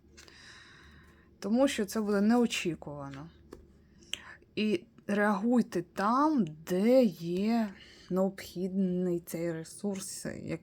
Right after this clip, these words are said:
який відслідковують. Ви місцеві, ви знаєте, що там де. Тому, хто близько, ви їдьте далі, ви реагуйте, ховайтесь. Бо дійсно буде летіти,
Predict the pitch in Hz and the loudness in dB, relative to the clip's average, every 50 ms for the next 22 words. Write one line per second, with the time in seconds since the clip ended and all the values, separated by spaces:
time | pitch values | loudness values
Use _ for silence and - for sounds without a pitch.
0 | - - - - - 196 196 165 151 151 147 147 156 160 170 196 - - - - | -12 -20 -20 -6 2 2 2 2 2 -2 -12 -12 -12 -12 -12 -12 -14 -14 -12 -10
1 | 156 170 170 - - 185 175 - - 175 156 139 127 113 110 - - - _ _ | -10 -8 -6 -4 -4 -4 -4 -2 0 0 0 0 -2 -8 -10 -10 -14 -16 _ _
2 | _ - - - - - _ - - - 170 233 262 254 226 208 190 - - 254 | _ -20 -20 -20 -20 -20 _ -14 -6 -2 2 2 4 4 4 4 2 2 4 4
3 | 247 214 202 190 190 175 196 208 202 196 196 - 165 - - - 208 214 214 - | 4 4 4 2 0 2 2 2 2 2 0 -2 -6 -6 -4 -2 0 0 0 0
4 | 185 170 160 156 151 151 175 175 160 139 - - - _ - - - - 190 202 | -2 -4 -4 -4 0 0 0 2 0 -2 -8 -12 -20 _ -20 -10 -4 -2 0 2
5 | 214 202 - - - 208 190 180 196 196 185 175 - - - - 135 135 147 160 | 2 0 0 -2 -4 -2 0 4 4 6 6 4 2 -2 -8 -6 -6 -4 -4 -2
6 | 160 160 175 185 185 190 185 190 - 196 190 170 151 160 151 147 139 135 131 127 | 0 2 2 2 2 0 -2 -2 -2 -2 -2 -2 0 0 0 0 0 -2 -4 -6
7 | 147 - 165 170 170 165 160 151 127 139 156 170 - 165 147 - - 156 151 156 | -4 -4 -4 -2 -2 -4 -6 -6 -4 -2 -2 -2 -2 -4 -6 -6 -6 -6 -4 -2
8 | 151 147 147 135 - - - - - - - - _ - - - - - - - | -2 -2 -4 -6 -8 -14 -18 -18 -18 -20 -20 -20 _ -20 -20 -20 -20 -20 -20 -18
9 | - - - - - - - 160 156 156 156 190 226 240 214 - - 175 151 147 | -18 -20 -20 -20 -16 -8 -6 -4 -4 -2 0 2 2 2 2 0 -4 -8 -8 -8
10 | 147 151 160 185 202 175 165 160 156 151 160 160 - - - 196 220 - - - | -8 -4 0 0 0 2 0 0 0 0 -2 -4 -6 -6 -4 -4 -4 -4 -6 -12
11 | 135 147 | -12 -12